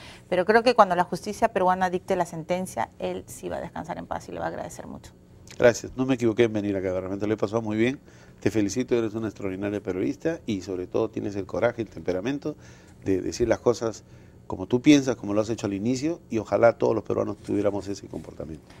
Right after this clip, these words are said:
Speaker 1: Bueno, muchas gracias, señor Oyarce. Nos volveremos a ver,
Speaker 2: De
Speaker 1: de
Speaker 2: todas
Speaker 1: todas
Speaker 2: maneras.
Speaker 1: maneras. Bueno, ha sido el señor Walter Oyarce, ha sido, eh, un hombre, un peruano,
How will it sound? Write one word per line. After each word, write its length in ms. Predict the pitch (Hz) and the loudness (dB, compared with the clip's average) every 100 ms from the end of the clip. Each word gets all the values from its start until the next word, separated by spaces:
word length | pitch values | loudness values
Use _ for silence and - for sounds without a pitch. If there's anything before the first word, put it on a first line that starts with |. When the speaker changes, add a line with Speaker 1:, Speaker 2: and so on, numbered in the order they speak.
| - | -8
Speaker 1:
Bueno, 200 | - 170 | -2 -2
muchas 320 | 175 233 214 | 0 0 0
gracias, 360 | 180 190 208 202 | 6 6 6 2
señor 260 | 202 185 185 | -4 0 2
Oyarce. 460 | 180 180 - - | 4 2 0 -4
Nos 220 | 196 190 175 | 0 0 2
volveremos 580 | 170 175 185 226 214 | 2 4 4 2 0
a 60 | - | 0
ver, 140 | 175 - - | -2 -2 -10
Speaker 2:
De 100 | - | -6
Speaker 1:
de 60 | - | -2
Speaker 2:
todas 120 | 165 | 4
Speaker 1:
todas 280 | 220 226 220 | 10 10 10
Speaker 2:
maneras. 420 | 208 190 175 - | 6 2 0 -6
Speaker 1:
maneras. 80 | - - - - - - | -16 -20 -20 -20 -20 0
Bueno, 320 | 226 208 160 | 6 6 6
ha 100 | 208 | 2
sido 200 | 226 277 | 4 6
el 40 | 254 | 4
señor 240 | 220 202 | 4 0
Walter 420 | 185 214 220 220 | 6 8 8 4
Oyarce, 560 | 185 185 220 214 262 254 - | 4 8 6 6 0 0 -2
ha 120 | 185 | -2
sido, 520 | - 196 190 196 185 | -2 0 2 2 0
eh, 320 | 180 170 165 160 | -2 0 0 2
un 160 | 226 | 6
hombre, 300 | 233 190 214 | 8 6 2
un 100 | 254 | 0
peruano, 480 | 226 170 165 165 269 | -2 -2 0 -2 -4